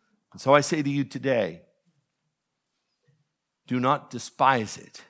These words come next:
Do not think lightly of it. Do not skim over it. Do not neglect it, but be a vigorous consumer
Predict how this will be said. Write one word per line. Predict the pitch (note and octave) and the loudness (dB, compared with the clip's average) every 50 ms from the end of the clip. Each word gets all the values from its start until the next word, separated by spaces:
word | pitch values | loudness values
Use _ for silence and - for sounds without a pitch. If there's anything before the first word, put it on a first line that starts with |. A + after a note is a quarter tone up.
| _ _ _ _ | _ _ _ _
Do | - A2+ | -10 -6
not | A2+ A#2+ B2 - - | -4 -4 -6 -6 -10
think | - - B2+ B2+ - - - | -10 -8 -6 -6 -8 -10 -12
lightly | - A#2 A#2 B2 C3 C3+ - - A#2+ A2 G#2 G2 | -4 0 4 4 4 4 2 -4 -6 -6 -4 -6
of | F#2 F2+ D2 | -6 -8 -10
it. | D#2+ - - | -14 -16 -12
Do | - A2 | -10 -6
not | A2+ A#2+ A#2+ - | -6 -6 -4 -4
skim | - - - - - - D3 D3+ D3 D3 D3 D3 C#3+ C#3 C3 - _ | -6 -6 -6 -8 -6 -4 -2 0 0 0 -2 -2 -4 -4 -6 -6 _
over | B2+ C3 C3 A#2+ G#2 A#2+ A#2 G2+ | -2 -2 -2 -2 -2 -2 -2 -2
it. | E2+ E2+ - | -4 -4 -6
Do | A#2 A2+ | -4 -2
not | A#2+ B2+ - - | -2 -2 -2 -4
neglect | - B2 A2+ G2 - - B2 A#2+ A#2+ C3 C3 - - - - | -6 -8 -8 -8 -10 -6 -4 2 2 2 2 2 -4 -10 -8
it, | A2+ G2+ F#2 - - - | -6 -6 -6 -8 -12 -20
but | - G2 F#2+ A#2 G#2+ G2+ G2 F#2+ F2 | -16 -4 -4 -4 -4 -4 -10 -14 -8
be | A#2+ B2+ C3+ C#3 C#3 C#3 C#3 C3+ C3+ - - | -4 -4 -2 0 0 -2 -2 -4 -6 -8 -6
a | B2 B2 B2+ C3 A#2+ - - _ - | -4 -2 -2 -2 -2 -4 -10 _ -16
vigorous | G2+ F#2 F2+ F2+ F2+ F#2 F#2+ F#2+ G#2 A2+ A#2 C#3 D3 C3+ C3+ C#3 C3 C3 B2+ A#2 - - - | -16 -14 -14 -14 -14 -14 -14 -12 -10 -4 -2 -2 0 0 -2 -2 -2 -2 -4 -4 -6 -12 -16
consumer | - - C3+ B2 A2 - - - C#3 C3+ C3 B2+ B2+ B2 A#2+ A#2 G#2+ | -16 -12 -12 -10 -10 -10 -10 -8 -6 -6 -4 -4 -4 -2 -2 -4 -4